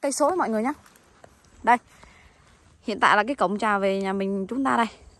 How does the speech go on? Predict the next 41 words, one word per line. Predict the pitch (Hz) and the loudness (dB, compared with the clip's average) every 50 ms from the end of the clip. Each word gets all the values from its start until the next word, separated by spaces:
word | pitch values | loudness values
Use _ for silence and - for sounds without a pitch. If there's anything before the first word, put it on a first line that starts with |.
| - - | -8 -6
Đường | 196 208 196 196 | -4 -2 -2 0
rào | 196 208 196 190 190 | 0 2 2 4 2
đây, | 202 214 | 2 0
từ | - 220 214 208 | 0 -2 0 2
bắt | 247 | 2
đầu | 254 233 202 190 | 2 2 2 0
từ | - 180 175 180 185 | 0 -2 -2 -2 -2
đường | 190 190 202 190 | -4 -6 -4 -2
rào | 202 190 190 | -2 0 0
này | 185 180 175 | 0 -4 -4
đổ | - 165 160 160 156 | -6 -6 -4 -4 -4
sang | 165 - 220 220 214 208 - - - - - - - - - - | -2 0 0 0 0 -2 -4 -10 -20 -20 -20 -20 -18 -16 -14 -8
là | - 185 190 185 180 175 175 | -4 -2 0 2 2 2 2
rẫy | 180 196 - - - | 2 0 0 -2 -2
của | - - 180 | -4 -4 -6
chúng | 202 214 247 247 | -4 -4 2 4
ta. | 254 233 220 - - - - - - - - - - - - - - | 4 4 4 2 -6 -18 -20 -20 -20 -20 -20 -20 -20 -20 -20 -8 -2
Đấy, | 190 220 277 - - - | 0 0 0 -2 -4 -10
sầu | - - - 214 208 | -8 -2 -2 0 2
riêng | 208 240 240 226 | 2 0 0 2
to | - 226 233 233 | 4 4 4 4
rồi | 220 214 | 4 2
mọi | 190 170 | 0 0
người | - 196 190 | -2 -2 0
nhé. | 202 240 269 269 - - - - - | 0 0 -2 -4 -8 -16 -20 -18 -10
Đây, | - 202 202 190 - - - - - - - - - - - | -6 -4 -4 -4 -6 -12 -20 -20 -20 -20 -20 -20 -20 -8 -6
cà | - 190 | -4 -2
phê | - 233 214 | -2 -2 0
tơ. | 233 226 220 196 - - - - - - - - - - - - - - - | 2 2 0 0 -4 -12 -20 -20 -20 -20 -20 -20 -20 -20 -20 -20 -20 -16 -8
Một | - 202 202 - | -6 -6 -6 -4
nghìn | 190 208 208 202 | -4 -2 -2 -2
năm | 214 226 233 233 226 | -2 -2 -4 -4 -2
trăm | 240 233 233 233 233 226 | -2 -2 0 -2 -4 -4
cây | 220 226 226 220 | -2 -4 -4 -4
cà | 214 | -4
phê. | - - 226 214 - - - - - - - - - - - - _ - - | -4 -2 -4 -4 -4 -10 -18 -20 -20 -20 -20 -20 -20 -20 -20 -20 _ -2 2
Tám | 208 208 262 302 | 2 4 4 2
mươi | 302 269 | 0 0
cây | 254 240 | -2 -2
sầu | - 220 196 190 | 0 -2 -2 0
riêng. | 202 226 | -2 -2